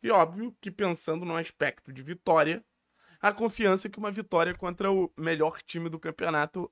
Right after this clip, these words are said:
acaba trazendo. Vou até botar o bonezinho da K T O aqui. Porque assim, cara, quando você enfrenta um time que tá no, no hype, a tua torcida, os próprios jogadores do teu time,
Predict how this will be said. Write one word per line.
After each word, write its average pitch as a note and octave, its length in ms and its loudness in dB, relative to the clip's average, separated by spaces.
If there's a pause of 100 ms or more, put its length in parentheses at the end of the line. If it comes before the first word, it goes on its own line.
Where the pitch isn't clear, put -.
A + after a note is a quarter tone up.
(140)
acaba D#3+ 380 6
trazendo. D#3+ 400 -4
Vou D#2 100 -8
até - 160 -8
botar E4 240 -6
o C3 40 -6
bonezinho C#3 360 -6
da C3+ 100 -4
K C#3 140 -6
T D3+ 140 -4
O D3 60 4
aqui. C#3+ 320 -2 (520)
Porque - 240 -2
assim, G#3 300 4
cara, - 300 -6 (100)
quando A3+ 200 -4
você F#4+ 240 -4
enfrenta C#3+ 500 -4
um B2 100 -4
time C3 260 -8
que B2 140 -10
tá A#2 280 -4
no, A#2+ 220 -10
no C3 160 -6
hype, C3 480 4 (580)
a D3+ 120 8
tua F3 180 0
torcida, F3 720 -2
os F3 120 -6
próprios - 360 -4
jogadores D#3+ 640 4
do C3 100 -4
teu B2+ 160 -6
time, E3+ 400 -6